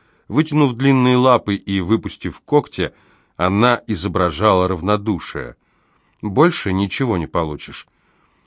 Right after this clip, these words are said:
Еще немного поколебавшись, кошка выгнула хвост и подкралась чуть ближе. Она обнюхала миску,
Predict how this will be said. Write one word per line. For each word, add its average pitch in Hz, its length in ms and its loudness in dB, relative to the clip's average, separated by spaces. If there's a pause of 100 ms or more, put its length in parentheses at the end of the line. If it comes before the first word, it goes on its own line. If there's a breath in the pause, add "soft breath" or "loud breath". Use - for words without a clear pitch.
(120)
Еще 98 300 -2
немного 101 340 0
поколебавшись, 98 760 -2
кошка - 360 -6
выгнула 87 400 -2
хвост 113 400 -4
и 104 160 -12
подкралась 95 580 0
чуть 92 200 -8
ближе. 78 440 -6 (580 soft breath)
Она 117 240 2
обнюхала 123 520 2
миску, 143 560 0